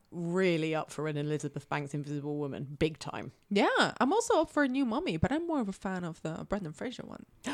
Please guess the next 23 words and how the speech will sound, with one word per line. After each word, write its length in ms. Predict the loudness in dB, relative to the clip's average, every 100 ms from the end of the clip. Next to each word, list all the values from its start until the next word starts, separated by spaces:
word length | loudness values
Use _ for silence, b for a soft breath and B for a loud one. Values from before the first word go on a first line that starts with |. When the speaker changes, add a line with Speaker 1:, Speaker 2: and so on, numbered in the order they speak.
| 4
Speaker 1:
Oh, 680 | 8 10 10 6 4 2 -2 -4
Anna. 480 | -4 -2 -2 -2 -6 _ _ _ -8
Speaker 2:
Yes. 500 | -6 -6 -8 -16 0
Speaker 1:
That's 220 | 2 4
a 40 | 2
conversation 600 | 0 0 0 0 0 -2
for 140 | -2
another 280 | -2 0 -2
time. 420 | -4 -2 0 0
Speaker 2:
That's 140 | 0 -2
a 60 |
conversation 420 | -4 -4 -6 -6 -2
for 60 |
another 220 | 0 4
podcast. 440 | 10 10 8 4 10
Speaker 1:
<laughs> 1600 | 12 12 12 10 8 2 2 2 6 6 6 2 0 -2 -4 -6 _ _ _ _ _ 2 4 4 -2 -4 -4 -6 -4
Speaker 2:
Becky, 280 | -6 -4 -8 _ -2
thank 220 | -2 0
you 60 | -6
so 500 | -6 -8 0 2 4
much. 540 | 4 2 2 -4 -2 4
Speaker 1:
Thank 360 | 4 4 -2
you. 480 | 0 2 4 2 -4